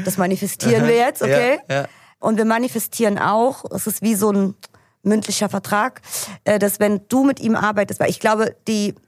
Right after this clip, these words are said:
Speaker 1: Chance, dass du mit ihm arbeitest, ist ein bisschen größer, als dass ich mit ihm arbeite, dann mache ich das Praktikum bei dir sozusagen und dann muss ich dabei sein. Also ich assistiere irgendwas, mir scheißegal.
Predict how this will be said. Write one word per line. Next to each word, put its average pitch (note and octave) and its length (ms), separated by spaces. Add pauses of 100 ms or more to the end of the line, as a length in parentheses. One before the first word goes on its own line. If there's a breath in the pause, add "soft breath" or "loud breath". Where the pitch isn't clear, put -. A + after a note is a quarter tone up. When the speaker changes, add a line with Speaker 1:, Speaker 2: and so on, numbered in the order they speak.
Speaker 1:
Chance, A3+ 320
dass G#3 160
du G3 160
mit A#3 120
ihm A3+ 100
arbeitest, G3 320
ist - 40
ein G3 200
bisschen - 40
größer, - 360
als - 160
dass G#3+ 160
ich A#3+ 120
mit A#3 120
ihm A#3 80
arbeite, A3+ 400 (500 loud breath)
dann A3 260
mache A#3+ 200
ich - 80
das - 160
Praktikum C4 540
bei C4 120
dir C4 240
sozusagen B3 520
und A3+ 100
dann A3 100
muss A3 180
ich A#3 120
dabei F3+ 360
sein. A#3 220
Also F#3 320
ich - 160
assistiere G3 560
irgendwas, G#3+ 400
mir F3+ 100
scheißegal. G3+ 680